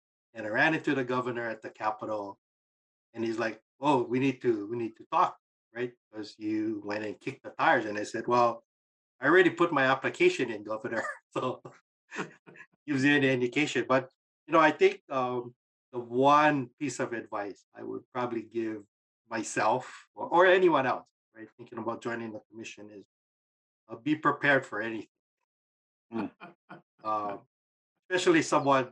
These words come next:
Speaker 1: right, coming in and, and, and you're not in the energy space per se, like, twenty-four seven, uh, like Marco is, or, you know, kind, I mean, right, you're, you're coming in there and you're gonna learn that the commission does a lot,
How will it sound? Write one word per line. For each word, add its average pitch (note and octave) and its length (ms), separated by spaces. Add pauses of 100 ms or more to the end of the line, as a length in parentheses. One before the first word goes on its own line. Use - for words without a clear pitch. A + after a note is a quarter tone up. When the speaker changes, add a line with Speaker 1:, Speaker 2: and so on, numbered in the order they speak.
Speaker 1:
right, B2 280
coming C3 300
in B2 220
and, A2+ 300
and, A2+ 120 (260)
and G#2+ 120
you're A#2 140
not A#2+ 360 (120)
in A#2+ 160
the A2+ 160
energy A#2+ 340
space - 460
per A2+ 220
se, A#2+ 480 (640)
like, A2 240 (600)
twenty-four B2+ 440
seven, B2 560 (720)
uh, A2 80
like A#2 180
Marco A#2+ 440
is, A#2 300
or, G#2 340 (560)
you A#2 60
know, A2+ 120
kind, A#2 340
I A2 60
mean, A#2 520 (100)
right, A2+ 200
you're, C#3 360
you're B2 120
coming D3+ 300
in D#3 140
there B2+ 320
and A#2+ 260
you're C3 120
gonna C3+ 220
learn B2 500
that A2 160 (280)
the - 60
commission A#2+ 480
does A#2 180
a F#2 60
lot, A2 400